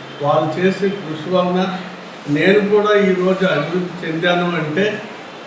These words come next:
వాళ్ళ తాలూకా ఎర్రన్నాయుడు గారు తాలూకా కృషే, ఆయన తాలూకా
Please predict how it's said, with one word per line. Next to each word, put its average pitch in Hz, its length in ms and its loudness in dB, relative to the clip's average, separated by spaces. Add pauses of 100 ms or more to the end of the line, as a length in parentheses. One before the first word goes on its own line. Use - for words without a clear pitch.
(140)
వాళ్ళ 156 400 0
తాలూకా 180 720 0 (680)
ఎర్రన్నాయుడు 170 680 -2
గారు 160 440 -2
తాలూకా 151 440 -4 (800)
కృషే, 165 500 2 (880)
ఆయన 160 320 0
తాలూకా 170 560 -4